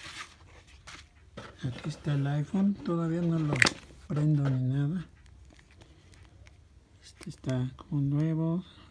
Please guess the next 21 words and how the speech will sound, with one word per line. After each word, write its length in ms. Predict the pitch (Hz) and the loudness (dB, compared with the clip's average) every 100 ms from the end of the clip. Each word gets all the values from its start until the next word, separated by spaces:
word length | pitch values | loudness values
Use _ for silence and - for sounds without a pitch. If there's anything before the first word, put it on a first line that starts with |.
| - | -8
ahí 140 | 160 | -8
está 260 | 131 - 135 | -8 -4 -2
la 200 | 131 120 | -2 -4
serie, 580 | - 156 147 151 160 - - - - - - - - - - - - - - - | -2 0 2 0 -2 -6 -16 -20 -20 -20 -20 -20 -20 -20 -20 -20 -20 -20 -16 -4
es 200 | 143 131 | -2 -2
de 500 | 131 135 135 139 139 | -2 0 0 0 -2
dos 240 | 147 147 | -2 -2
cincuenta 420 | - 131 147 127 139 | -2 -4 -4 -4 -4
y 80 | |
seis 260 | 127 156 151 | -4 -2 -2
gigas. 840 | 139 156 170 170 190 - - - - - - - - - - - - - - - - - - - - - - - - | 0 0 0 -2 -4 -10 -20 -20 -20 -20 -20 -20 -20 -20 -20 -20 -20 -20 -20 -20 -20 -20 -20 -20 -20 -20 -20 -20 -20
Está 200 | - 139 | -6 -4
la 160 | 123 | -2
cámara, 720 | 123 147 151 147 151 151 165 151 - - - | -2 2 4 6 4 2 0 -4 -2 4 4
trae 200 | 139 135 | 4 0
un 80 | 139 | 0
plástico 720 | 143 143 147 - 160 151 - 175 - - - - - - - - - - - - | 0 0 0 -4 -6 -6 -4 -4 -4 -8 -8 -8 -8 -10 -10 -12 -14 -12 -10 -2
y 60 | 170 | 0
adentro 420 | 143 165 160 170 | 2 2 0 -2
trae 360 | 156 170 165 165 | -2 -2 0 0
los 680 | 165 151 123 - - - | 0 -2 -2 -8 -16 -16